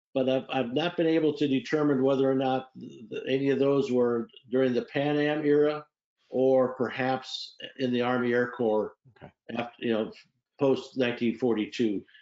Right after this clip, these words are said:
Speaker 1: And I, and I believe that most of those were in nineteen forty-two. Uh, there was one episode where, where, where one Pan Am employee was killed,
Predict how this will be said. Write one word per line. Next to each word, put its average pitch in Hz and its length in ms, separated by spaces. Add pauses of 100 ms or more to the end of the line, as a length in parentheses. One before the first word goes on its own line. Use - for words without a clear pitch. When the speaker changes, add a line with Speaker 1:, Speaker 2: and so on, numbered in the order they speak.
(120)
Speaker 1:
And 123 100
I, 127 60
and 131 180
I 131 120
believe 139 360
that 131 160
most 147 320
of 120 100
those 120 300
were 113 320
in 120 120
nineteen 120 420
forty-two. 110 540 (360)
Uh, 120 220
there 147 120
was 135 160
one 156 240
episode 143 680 (600)
where, 131 300
where, 131 300
where 123 360
one 143 280
Pan 143 280
Am 135 240
employee 127 580
was 113 300 (100)
killed, 135 460